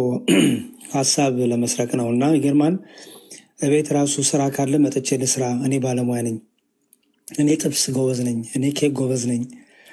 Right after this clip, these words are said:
በጣም ነው በቃ የሚያሳዝኑት እታይ ፍቅራቸውና፣ አይ እኔ ምንም አልፈልግም፣ በቃ እግዚአብሔር ከረዳኝ በቃ ባለው ነገር እንደዚህ እናደርጋለን ስል ኖ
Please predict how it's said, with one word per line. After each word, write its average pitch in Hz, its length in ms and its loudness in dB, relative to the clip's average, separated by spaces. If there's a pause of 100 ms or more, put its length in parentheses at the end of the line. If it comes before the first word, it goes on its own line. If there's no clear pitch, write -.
(560)
በጣም 185 200 0
ነው 196 100 2
በቃ 156 160 0
የሚያሳዝኑት 127 640 0
እታይ 123 300 -2 (220)
ፍቅራቸውና፣ 123 680 -2 (1700)
አይ 139 240 0
እኔ 143 160 4
ምንም 139 260 2
አልፈልግም፣ 117 600 -2 (1300)
በቃ 131 280 -2
እግዚአብሔር 127 340 0
ከረዳኝ 135 420 -2 (180)
በቃ 139 260 0
ባለው 123 340 0
ነገር 131 260 -2 (1120)
እንደዚህ 127 340 0
እናደርጋለን 117 720 -2 (580)
ስል 185 320 2 (320)
ኖ 165 220 2